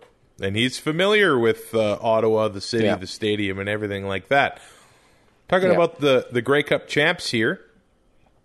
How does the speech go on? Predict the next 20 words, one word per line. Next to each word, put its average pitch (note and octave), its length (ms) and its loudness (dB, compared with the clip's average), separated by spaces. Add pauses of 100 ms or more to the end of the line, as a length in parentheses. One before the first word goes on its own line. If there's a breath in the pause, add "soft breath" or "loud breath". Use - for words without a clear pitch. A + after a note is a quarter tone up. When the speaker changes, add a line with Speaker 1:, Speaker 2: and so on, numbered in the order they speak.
(180)
Speaker 1:
who C#3+ 600 4
end D3 240 0
up F3+ 180 0
signing F3+ 580 0
Johnny C3 420 0
Augustine E3 840 -2
for B2 240 -2
a G#2+ 40 -2
two-year E3+ 640 0
extension. G3 800 -2 (1400 soft breath)
There A#2 120 0
have B2 220 0
been G#2+ 380 -2
no C3+ 360 2
formal F3+ 540 0
contract D3+ 720 0
talks C#3+ 360 -2
with A#2 160 -4
Andrew A#2 400 -2
Harris. G2+ 560 -2